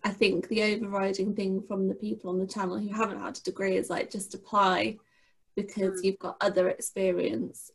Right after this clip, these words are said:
Speaker 1: you know, in the time that three year, you know, people are doing three years of partying and maybe going to some lectures and, you know,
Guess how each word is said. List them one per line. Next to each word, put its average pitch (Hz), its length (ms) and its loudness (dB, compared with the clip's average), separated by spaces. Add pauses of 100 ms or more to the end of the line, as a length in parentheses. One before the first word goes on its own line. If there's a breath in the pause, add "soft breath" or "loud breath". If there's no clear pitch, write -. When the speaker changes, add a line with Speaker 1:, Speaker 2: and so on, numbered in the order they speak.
Speaker 1:
you 196 160 -2
know, 175 100 2
in 175 220 0
the 185 100 0
time 185 420 0
that - 200 -4
three 190 240 2
year, 170 320 2 (140)
you 202 140 -4
know, - 140 -4
people 208 320 -2
are 185 40 0
doing 185 260 0
three 190 260 -2
years 190 440 0
of 175 240 -2 (640)
partying 269 760 8
and 190 100 2
maybe 190 280 6
going 196 280 6
to 233 120 -6
some 220 300 0
lectures 208 840 4
and, - 400 2
you 220 120 8
know, 247 320 0